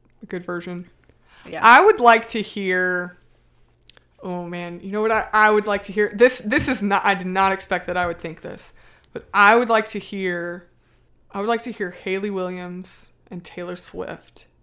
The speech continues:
Speaker 1: sing, like, a stripped down version, which is already stripped down, of the Meadowlark.
Speaker 2: Ooh.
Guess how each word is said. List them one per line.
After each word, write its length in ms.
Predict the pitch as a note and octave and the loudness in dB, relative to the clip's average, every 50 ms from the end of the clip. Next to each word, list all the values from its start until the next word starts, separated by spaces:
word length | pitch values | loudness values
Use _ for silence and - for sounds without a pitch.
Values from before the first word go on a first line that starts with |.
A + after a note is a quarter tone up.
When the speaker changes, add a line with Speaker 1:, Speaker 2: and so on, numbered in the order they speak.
| _ _ _ _ _ _ _ _ _ _ _ _ _ _ _ _ | _ _ _ _ _ _ _ _ _ _ _ _ _ _ _ _
Speaker 1:
sing, 840 | _ - - - - F#3 F#3 F3+ F3 F3 F3 E3+ F3 E3+ C#3+ - - _ _ _ _ _ _ _ _ _ _ _ _ _ _ G3 | _ -14 -12 -10 -8 -8 -6 -8 -8 -10 -10 -12 -14 -14 -16 -18 -20 _ _ _ _ _ _ _ _ _ _ _ _ _ _ -16
like, 360 | F3+ F3+ E3+ E3+ E3+ E3+ - - _ _ _ _ _ _ _ _ _ _ _ _ _ _ _ _ _ _ _ _ _ _ _ _ _ _ _ _ - | -12 -10 -10 -10 -10 -12 -14 -20 _ _ _ _ _ _ _ _ _ _ _ _ _ _ _ _ _ _ _ _ _ _ _ _ _ _ _ _ -18
a 40 | - | -14
stripped 640 | - - - - - - F#3+ G3+ G3+ F#3+ F#3+ G3 | -12 -12 -12 -12 -12 -8 -4 -4 -2 -2 -4 -4
down 640 | - G#3 F#3+ F#3 F#3 F#3 F#3 F3+ F3+ F3+ F3+ F3+ F3+ _ _ _ _ _ _ _ _ _ _ _ _ _ | -2 -2 0 0 0 0 -2 -2 -4 -6 -8 -10 -14 _ _ _ _ _ _ _ _ _ _ _ _ _
version, 320 | - F#3+ F#3 F3+ F3 F#3 F3+ | -8 -6 -6 -6 -6 -6 -8
which 100 | F#3 F#3+ | -8 -8
is 140 | G3 - B3+ | -2 2 4
already 300 | A#3 G#3+ G3+ G3 F#3 F3+ | 4 6 4 2 0 -2
stripped 340 | - - - F#3 - - | -8 -10 -10 -10 -8 -6
down, 280 | - E3+ E3 E3+ E3+ E3+ | -6 -6 -6 -6 -8 -10
of 200 | - F3+ F3+ - | -12 -14 -14 -14
the 60 | - F3 | -12 -10
Meadowlark. 640 | E3+ E3 D#3+ D#3+ - - - - - - - - _ _ _ _ _ _ _ G3 | -8 -6 -6 -6 -8 -8 -10 -10 -12 -14 -18 -20 _ _ _ _ _ _ _ -16
Speaker 2:
Ooh. 500 | G3 G3 G3 F#3+ F#3+ F3 E3 E3 F3 | -14 -12 -12 -10 -10 -10 -10 -10 -12